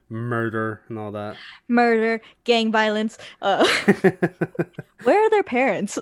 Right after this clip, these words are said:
Speaker 2: Always my thought. Like, I started rewatching it. I don't know if I said this last episode. And I'm like, "Okay, how is Takemichi not getting his ass beat by his mom?"
Speaker 1: Right.
Speaker 2: If my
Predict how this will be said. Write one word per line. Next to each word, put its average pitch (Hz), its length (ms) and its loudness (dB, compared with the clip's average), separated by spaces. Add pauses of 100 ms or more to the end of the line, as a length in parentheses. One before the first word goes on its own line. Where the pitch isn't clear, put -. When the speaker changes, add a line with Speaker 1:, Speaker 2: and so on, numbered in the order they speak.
Speaker 2:
Always 208 500 4
my 196 200 4
thought. 170 440 2
Like, 185 300 2
I 208 380 2
started 233 340 -2
rewatching 202 520 -6
it. 185 60 -6
I 175 60 -6
don't 185 120 -6
know 175 60 -8
if 180 100 -12
I 170 60 -8
said 175 180 -10
this 175 200 -12
last 160 220 -8
episode. 220 440 -8 (380)
And 208 160 -2
I'm 208 180 -2
like, 185 340 -4 (460)
"Okay, 170 720 -6 (1000)
how 240 240 -2
is 254 140 -2
Takemichi 220 600 -6
not 202 200 -2
getting 202 160 -6
his 202 260 -4
ass 175 300 -2
beat 175 240 -10
by 165 120 -6
his 175 220 -6
mom?" 180 460 -4 (200)
Speaker 1:
Right. 104 440 -6 (1400)
Speaker 2:
If 254 120 -10
my 466 100 0